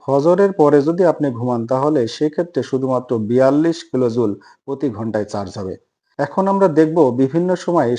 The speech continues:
সাত ঘন্টা যদি আমরা ঘুমাই, তাহলে কি একশো পার্সেন্ট চার্জ আমাদের ব্রেনে হবে? আমরা যদি রাত নয়টা থেকে ভোর চারটায় ঘুমাই, তাহলে একশো পার্সেন্ট চার্জ হবে, মানে চোদ্দশো চৌষট্টি কিলোজুল। রাত বারোটা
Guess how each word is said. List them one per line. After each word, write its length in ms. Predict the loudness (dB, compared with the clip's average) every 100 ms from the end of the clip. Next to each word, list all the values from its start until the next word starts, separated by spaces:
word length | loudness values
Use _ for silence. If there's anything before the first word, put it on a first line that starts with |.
| -2
সাত 180 | -4 -4 -4
ঘন্টা 260 | -2 0 0
যদি 140 | 0 0 0
আমরা 160 | -2 -6
ঘুমাই, 360 | -6 -2 0 -2 -6 _ _ _ -10
তাহলে 260 | -6 -6 -2
কি 80 | 0 0 -4
একশো 200 | -4 -2
পার্সেন্ট 380 | 0 -2 -2 -4 -2
চার্জ 220 | -2 0 -2
আমাদের 260 | -2 0 0 0
ব্রেনে 280 | -2 -2 -4 -4
হবে? 260 | -4 -4 -8 _ _ _ _ _ _ _ -2
আমরা 240 | 2 2 2
যদি 160 | 2 4 4
রাত 160 | 4 2 0
নয়টা 260 | 2 0 -2
থেকে 200 | -2 0 0
ভোর 160 | 2 0 0
চারটায় 420 | 0 0 2 2 2
ঘুমাই, 300 | 0 0 0 -2
তাহলে 240 | 0 0 0
একশো 180 | -2 -4 -4
পার্সেন্ট 320 | -4 -4 -4
চার্জ 180 | -4 -4 -6
হবে, 140 | -10 -4 -2
মানে 140 | -2 -4
চোদ্দশো 460 | -6 -2 -2 0 -4 -4
চৌষট্টি 500 | -6 -4 -6 -6 -6 -4
কিলোজুল। 400 | -4 -4 -4 -6 -10 _ _ _ _ _ -6
রাত 220 | -2 0 4
বারোটা 280 | 4 4